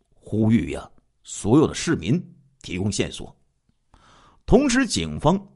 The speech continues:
先后走访周边的市民高达两万多人，尤其是这个案发周边的这个居民区，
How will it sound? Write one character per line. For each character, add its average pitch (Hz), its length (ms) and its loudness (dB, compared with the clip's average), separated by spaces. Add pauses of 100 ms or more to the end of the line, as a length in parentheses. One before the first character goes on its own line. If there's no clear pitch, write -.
先 196 440 8
后 131 200 6
走 143 240 4
访 87 260 2
周 160 180 4
边 160 160 6
的 151 80 2
市 - 220 0
民 92 260 0 (340)
高 117 300 6
达 95 360 0 (180)
两 87 300 -2
万 220 200 6
多 78 160 -8
人， 65 180 -10 (640)
尤 247 240 6
其 208 260 0
是 214 120 -2
这 220 80 2
个 180 280 -6
案 240 280 2
发 208 180 0
周 262 320 -2
边 254 240 0
的 175 80 2
这 95 100 -2
个 85 60 -6
居 190 160 -4
民 190 220 2
区， 226 300 -6